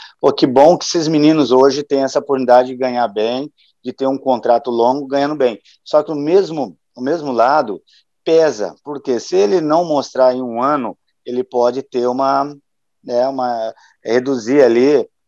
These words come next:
a questão de salário, porque não, não, não, como você, vou dar exemplo aí que você falou, né? Se não jogar nas quatro linhas, o que que vai acontecer? Não vai ter um salário bom,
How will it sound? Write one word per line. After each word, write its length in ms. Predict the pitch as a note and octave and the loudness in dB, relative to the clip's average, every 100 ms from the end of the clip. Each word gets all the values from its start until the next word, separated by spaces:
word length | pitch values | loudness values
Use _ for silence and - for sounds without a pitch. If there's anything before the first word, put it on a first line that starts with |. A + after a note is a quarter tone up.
| - | -6
a 140 | A#2 | -4
questão 460 | - A#2+ - C3 B2+ | -4 -6 -2 -2 -2
de 260 | A#2+ B2 | -6 -8
salário, 560 | G#2+ - C3 B2 C3 C3 | -2 2 4 6 4 2
porque 240 | D3 C#3+ | -6 -10
não, 120 | C#3 | -8
não, 380 | C#3 C#3 C#3+ C#3+ | -8 -8 -6 -4
não, 220 | D3 C#3+ - | -6 -8 -6
como 200 | D3 D#3 | -4 0
você, 280 | D#3+ F#3 A3 | 0 2 2
vou 180 | G3 G#3+ | 2 2
dar 440 | G#3 F#3+ G#3 G#3 | 2 2 4 4
exemplo 360 | E3+ B2+ C3 A2+ | 4 2 0 0
aí 100 | G#2 | -6
que 60 | |
você 120 | - A#2 | -8 -8
falou, 280 | G#2+ G2+ F#2+ | -4 -4 -2
né? 160 | B2+ D3 _ _ _ _ _ _ | -4 -6 _ _ _ _ _ _
Se 200 | - G3 | -6 0
não 160 | A3+ | 2
jogar 240 | F#3+ F#3+ F#3 | 4 4 4
nas 180 | F3 | 2
quatro 380 | - E3+ D#3+ D#3+ | 4 4 4 2
linhas, 260 | D3 F3 D#3 | 0 0 -2
o 40 | |
que 120 | C3+ | -4
que 60 | D3+ | -2
vai 120 | D#3 | -2
acontecer? 640 | D3 C3+ C3+ - F3 F#3+ - _ _ _ _ _ | -2 -2 -4 -2 -2 -2 -6 _ _ _ _ _
Não 180 | E3+ F3+ | -6 0
vai 160 | D3 C3 | 2 2
ter 140 | C3 | 0
um 100 | A#2 | -2
salário 380 | - A#2 A2+ A2 | 0 2 2 0
bom, 320 | A#2+ D3 D#3 | -2 -2 -4